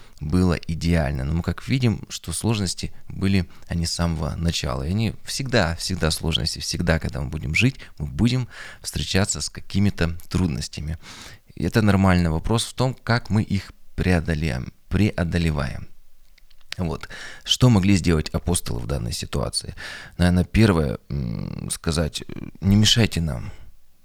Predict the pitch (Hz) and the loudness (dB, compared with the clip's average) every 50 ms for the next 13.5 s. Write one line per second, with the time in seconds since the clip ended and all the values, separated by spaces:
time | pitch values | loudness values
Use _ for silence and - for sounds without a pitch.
0 | - - - - - - 104 104 - - 85 82 87 90 - - - 90 90 90 | -12 -6 -4 -2 2 4 4 4 4 2 0 2 2 0 0 0 0 2 2 4
1 | 90 98 92 - - 95 95 101 104 98 87 80 80 80 82 - 82 78 - - | 4 2 2 0 -2 0 2 4 4 4 4 2 0 0 0 0 0 0 0 -2
2 | - - - - - 104 107 110 - 92 - - 90 87 76 69 78 78 80 - | -2 -2 -4 -2 0 0 0 0 2 0 0 2 2 0 0 -2 -4 -4 -2 0
3 | 85 95 98 - 82 78 82 82 - - 90 76 60 64 - - - 73 - - | 2 2 2 0 0 -4 -4 -4 -2 -2 -2 -2 -2 -4 -4 -4 -6 -6 -6 -6
4 | - - - - 73 - - 73 58 - - - - - - - - - - - | -10 -10 -8 -10 -8 -6 -4 -4 -4 -6 -8 -10 -14 -16 -18 -18 -18 -16 -14 -14
5 | - - - - - - - - - 104 110 113 110 101 78 - - - 55 60 | -14 -14 -16 -16 -18 -12 -4 2 2 4 6 6 6 4 4 0 -4 -8 -6 -4
6 | 65 53 - - - - 82 90 98 101 110 135 - - 110 92 - 85 85 - | -4 -4 -6 -8 -8 -4 2 6 8 8 8 8 6 4 0 0 2 2 2 2
7 | - - 85 - - - 82 - - - 98 110 110 92 - - 95 95 - - | 2 0 0 0 2 0 0 0 4 4 6 6 6 6 4 4 2 2 0 -2
8 | - - 85 87 80 - 87 98 98 101 90 87 82 80 78 67 62 67 - - | 0 2 2 2 2 2 4 4 4 4 4 2 2 2 2 0 0 -2 -4 -2
9 | - 71 - - 80 90 98 - - - - 65 69 73 - - - 76 - 71 | 0 0 0 0 2 2 2 2 2 0 0 -2 -2 -2 -2 -2 -2 -2 -2 -4
10 | 76 - 82 85 87 87 87 90 90 87 85 82 78 - 85 82 85 78 85 85 | -2 0 2 4 4 4 4 6 6 4 4 2 0 0 0 0 2 2 2 0
11 | 82 98 101 107 113 104 - - 85 - - 73 - - 90 92 - - 98 98 | 2 4 4 4 4 4 2 0 -2 -6 -8 -4 0 2 4 4 4 6 6 8
12 | 98 98 98 101 98 92 85 82 98 95 90 85 85 87 90 92 87 92 95 92 | 10 10 10 10 10 8 8 8 6 6 6 4 2 4 4 4 6 6 4 4
13 | 87 85 82 - - - 80 85 85 - | 4 2 0 -2 0 2 2 2 0 -2